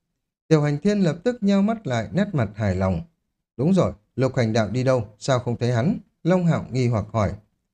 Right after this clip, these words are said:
"Không dám ra ngoài gặp người nữa," Lục Hành Thiên bĩu môi. "Bị cha ta đánh không khác gì cái đầu heo, hiện tại trốn ở nhà, chờ cho nó bớt sưng." "Hắn không có dùng thần lực để giảm sưng sao?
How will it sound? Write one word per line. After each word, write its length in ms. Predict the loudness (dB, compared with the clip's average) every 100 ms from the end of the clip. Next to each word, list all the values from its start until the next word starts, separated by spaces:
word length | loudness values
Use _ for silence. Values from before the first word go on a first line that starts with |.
| _ _ _ -4
"Không 160 | -2 2
dám 260 | 2 2
ra 100 | 2
ngoài 260 | 2 2 0
gặp 220 | -2 -2
người 220 | 0 0
nữa," 320 | 2 0 0 -6 -4
Lục 220 | -2 0
Hành 160 | -2 -2
Thiên 240 | 0 0
bĩu 120 | 0 2
môi. 320 | 2 2 -2 _ _ _ -2
"Bị 220 | 0 0
cha 160 | 0 0
ta 140 | 2
đánh 220 | 0 0
không 220 | 0 0 0
khác 160 | -2 -2
gì 80 | -4
cái 100 | -2
đầu 200 | 0 0
heo, 320 | 0 0 0 -4 _
hiện 180 | 0 2
tại 180 | 0 -4 -2
trốn 200 | 0 2
ở 100 | 0
nhà, 240 | -2 -4 -8 _ _ _ 0
chờ 200 | 2 2
cho 140 | 0
nó 100 | 2 2
bớt 220 | 0 0
sưng." 220 | 2 2 -2 -16 _ _ _ _ _ _ _ _ _ _ _ _ _
"Hắn 200 | 0 2
không 180 | 2 0
có 100 | 2
dùng 340 | 0 0 0
thần 200 | 0 0
lực 200 | 2 0
để 120 | -2 0
giảm 280 | 0 0
sưng 220 | -2 -2 0
sao? 340 | 0 0 -4